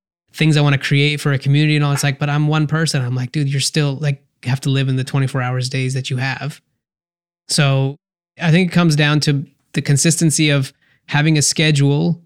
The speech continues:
trying to make sure everything is mapped out as best as you can. You're obviously gonna drop the ball in many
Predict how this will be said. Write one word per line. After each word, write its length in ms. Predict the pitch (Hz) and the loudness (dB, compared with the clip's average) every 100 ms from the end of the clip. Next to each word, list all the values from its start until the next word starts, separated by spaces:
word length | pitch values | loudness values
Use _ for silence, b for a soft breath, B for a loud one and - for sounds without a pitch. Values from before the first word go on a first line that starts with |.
| _ | _
trying 240 | - 147 147 | -2 0 2
to 100 | 143 | 2
make 200 | 143 139 | 0 0
sure 140 | 147 | 0
everything 320 | 143 139 143 | 0 2 2
is 120 | 135 | 2
mapped 340 | 127 127 131 - | 0 -2 -4 -2
out 240 | 135 135 - | -2 -4 -4
as 80 | 131 | -2
best 260 | 131 139 | 0 2
as 140 | 143 131 | 2 0
you 80 | 127 | -2
can. 280 | 135 131 | -2 -2
You're 140 | 131 131 | -2 -2
obviously 300 | 143 143 135 | 0 0 0
gonna 140 | 127 | -2
drop 300 | 123 127 127 | -2 -2 -2
the 60 | 131 | -2
ball 220 | 127 127 | -2 0
in 100 | 127 | 0
many 320 | 127 127 127 | -2 -2 -4